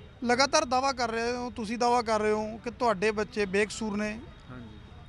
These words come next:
Speaker 1: ਆਖਿਰ ਪੁਲਿਸ ਨੇ ਫਿਰ ਉਹਨਾਂ 'ਤੇ ਪਰਚਾ ਦਰਜ ਕਿਵੇਂ ਕੀਤਾ?
Speaker 2: ਦੇਖੋ ਜੀ, ਜਿਸ ਦਿਨ ਪਹਿਲੀ ਜੂਨ ਤੋਂ ਸ਼੍ਰੀ ਗੁਰੂ ਗ੍ਰੰਥ ਸਾਹਿਬ ਦੇ ਸਰੂਪ ਜਦੋਂ ਗੁੰਮ ਹੋਏ ਹੈ,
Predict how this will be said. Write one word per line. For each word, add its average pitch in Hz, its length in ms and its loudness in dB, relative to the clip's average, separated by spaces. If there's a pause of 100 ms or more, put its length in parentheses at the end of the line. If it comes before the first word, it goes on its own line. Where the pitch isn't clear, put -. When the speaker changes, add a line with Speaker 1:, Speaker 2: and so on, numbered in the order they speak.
Speaker 1:
ਆਖਿਰ 277 240 6
ਪੁਲਿਸ 285 340 -2
ਨੇ 320 120 2
ਫਿਰ 262 120 0
ਉਹਨਾਂ 262 180 2
'ਤੇ 247 80 -2
ਪਰਚਾ 214 260 -2
ਦਰਜ 185 200 -2
ਕਿਵੇਂ 180 160 -6
ਕੀਤਾ? 160 220 -10 (1300)
Speaker 2:
ਦੇਖੋ 151 300 0
ਜੀ, 196 380 -2 (840)
ਜਿਸ 156 260 2
ਦਿਨ 160 560 2 (160)
ਪਹਿਲੀ 180 360 4
ਜੂਨ 143 340 2
ਤੋਂ 123 420 0 (760)
ਸ਼੍ਰੀ 160 300 2
ਗੁਰੂ 151 280 4
ਗ੍ਰੰਥ 151 200 6
ਸਾਹਿਬ 156 200 2
ਦੇ 151 160 2
ਸਰੂਪ 143 360 0 (520)
ਜਦੋਂ 135 280 0
ਗੁੰਮ 139 220 2
ਹੋਏ 127 260 4
ਹੈ, 107 240 2